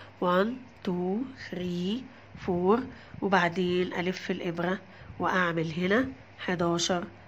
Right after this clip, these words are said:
عمود بلفتين. تمام، هك-، هكملهم هنا جوه الحلقة دي حداشر عمود بلفتين.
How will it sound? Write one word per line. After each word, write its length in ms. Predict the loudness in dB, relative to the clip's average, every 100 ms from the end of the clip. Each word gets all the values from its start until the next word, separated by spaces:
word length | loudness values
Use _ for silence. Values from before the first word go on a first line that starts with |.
| -14 -4
عمود 520 | -2 0 0 0 -2 -10 -20 -20 -4
بلفتين. 720 | 0 2 0 -4 -4 -6 -8 -12 -18 -20 -20 -20 -20 -10
تمام، 460 | -4 2 4 4 2 -2 -20 -20 -20 -20 -20 -18 -8 -4
هك-، 240 | -4 -4
هكملهم 760 | -8 -2 -2 2 2 2 0 0
هنا 300 | 6 6 4 -2 -16 -18 -18 2
جوه 220 | 4 6
الحلقة 400 | 4 2 2 4
دي 260 | 2 2 2 0 -14 -4
حداشر 600 | 2 4 4 4 2 0
عمود 480 | -2 -2 -4 -4 -4
بلفتين. 680 | -4 -4 -6 -10 -10 -12